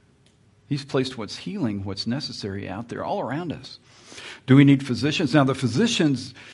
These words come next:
mainly in, in the days that this were, was written were patching up broken things, wounds.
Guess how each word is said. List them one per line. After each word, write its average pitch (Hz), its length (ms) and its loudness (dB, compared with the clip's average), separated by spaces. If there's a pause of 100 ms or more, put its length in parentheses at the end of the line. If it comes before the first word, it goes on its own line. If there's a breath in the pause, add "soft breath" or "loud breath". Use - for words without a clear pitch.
(200 loud breath)
mainly 120 960 2
in, 117 420 -2
in 113 240 -4
the 107 100 -6
days 131 340 8
that 113 120 -4
this 120 220 -4
were, 98 200 -8 (300)
was 104 220 -6
written 104 500 0 (580 loud breath)
were 117 360 4
patching 147 560 0
up 131 300 4
broken 143 520 4
things, 131 460 2
wounds. 135 720 4